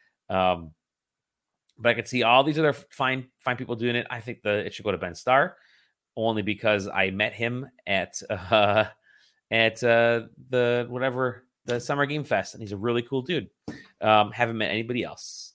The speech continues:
Uh, maybe, maybe Idris Elba, I met him in a nightmare, uh, as he was hunting me for sport, potentially. I don't know. Um, <clears throat> we, oh gosh, I clicked the button. What bad U X. Uh,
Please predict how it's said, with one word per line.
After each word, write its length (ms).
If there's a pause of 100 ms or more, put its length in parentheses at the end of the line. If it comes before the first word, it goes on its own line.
Uh, 60 (440)
maybe, 540 (280)
maybe 200
Idris 440
Elba, 260
I 200
met 200
him 100
in 140
a 60
nightmare, 640 (500)
uh, 380 (200)
as 140
he 100
was 120
hunting 360
me 220 (920)
for 100
sport, 320 (440)
potentially. 440 (140)
I 60
don't 100
know. 920 (220)
Um, 300 (180)
<clears throat> 200
we, 640
oh 180
gosh, 340
I 200
clicked 260
the 60
button. 300
What 240
bad 340
U 260
X. 320 (760)
Uh, 340